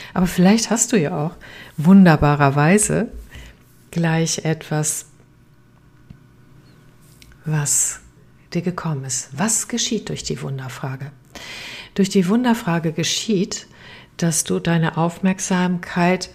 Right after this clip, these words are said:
umlenkst und manchmal entdeckst du dabei, worum es dir eigentlich geht bei diesem Thema.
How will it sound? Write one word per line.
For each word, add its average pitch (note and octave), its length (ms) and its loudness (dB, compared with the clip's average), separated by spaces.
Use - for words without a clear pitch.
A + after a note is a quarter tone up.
umlenkst G3 960 0
und F#3+ 340 2
manchmal G3 420 0
entdeckst F#3+ 420 -2
du G3+ 60 -2
dabei, F3+ 520 -2
worum F3+ 280 -2
es - 160 -4
dir F3 220 -4
eigentlich F3+ 520 -2
geht D3+ 240 -8
bei D#3 120 -6
diesem - 300 -8
Thema. D3 480 -6